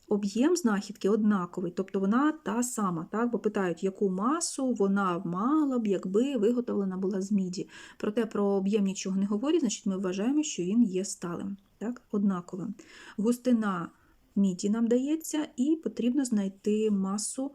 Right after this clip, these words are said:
цієї знахідки, якби вона була з міді. Подивіться, будь ласка, я одразу записала їх в грамах на сантиметр кубічний. Чому? Тому що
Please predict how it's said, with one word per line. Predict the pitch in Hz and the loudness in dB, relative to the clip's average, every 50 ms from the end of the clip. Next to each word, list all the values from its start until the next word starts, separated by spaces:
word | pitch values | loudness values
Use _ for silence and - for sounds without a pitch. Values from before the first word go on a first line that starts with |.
| - _ _ | -12 _ _
цієї | - - 214 208 196 190 | -6 -2 0 2 2 2
знахідки, | 185 196 202 233 254 - 269 240 - 233 | 2 0 0 -2 -2 -4 -6 -4 -2 -2
якби | 190 185 190 226 | -2 0 2 2
вона | 247 233 208 190 | 2 2 0 -2
була | 190 170 190 190 202 | -4 -4 -2 -2 -2
з | 202 202 | 0 0
міді. | 185 180 175 170 185 - - - - - - - - - | 0 -2 -2 -4 -6 -8 -10 -12 -16 -20 -20 -20 -10 -4
Подивіться, | - 208 240 254 240 - 202 | 0 0 2 2 0 0 -2
будь | 196 196 | -2 0
ласка, | 214 233 285 320 - - 208 | 0 0 0 -2 -2 -2 -2
я | 202 202 202 196 | 0 0 0 0
одразу | 185 185 190 185 190 220 269 - - 220 | 0 0 0 0 0 -2 -2 -2 -4 -4
записала | - 185 - 208 196 - - 196 214 226 | -4 -6 -6 -8 -8 -6 -4 -2 -2 -2
їх | 226 226 220 220 | -2 -2 -2 -2
в | 202 | -2
грамах | 190 196 190 214 254 294 277 - | -2 0 0 0 0 0 0 -2
на | - 175 | -6 -6
сантиметр | - - 175 185 - 190 196 233 240 226 240 | -6 -6 -6 -4 -4 -4 -2 -2 -2 -4 -4
кубічний. | - 208 190 190 185 - - - - | -4 -4 -4 -4 -6 -6 -6 -8 -8
Чому? | - - - 254 262 240 202 185 - - | -4 0 4 4 6 6 4 2 0 -2
Тому | 202 202 233 294 | 0 0 2 0
що | - - - 262 | 0 -2 -4 -4